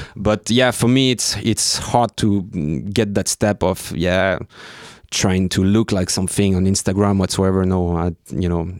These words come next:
yeah, I, I can only be me, and, like, for me, taking a picture is, is really hard. Like, those press shots, like,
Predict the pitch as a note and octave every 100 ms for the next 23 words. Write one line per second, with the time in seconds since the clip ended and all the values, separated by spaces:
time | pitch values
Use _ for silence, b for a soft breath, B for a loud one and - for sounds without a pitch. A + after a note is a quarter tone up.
0 | - F2 E2+ F2+ F#2+ F#2 - F#2+ - G#2
1 | A#2 A#2 A#2 G#2+ A2 A#2 A#2 A2 G2+ G2
2 | F#2 - G#2+ A2 G#2+ - G2+ F2+ - -
3 | G#2+ G2+ F#2 E2+ - F#2+ E2+ F#2 F2+ F#2
4 | F#2+ F2+ E2 D#2 - - - B B B
5 | B B B B B - F2+ - - A2+
6 | G#2+ - - A#2 A2+ - G#2+ F#2+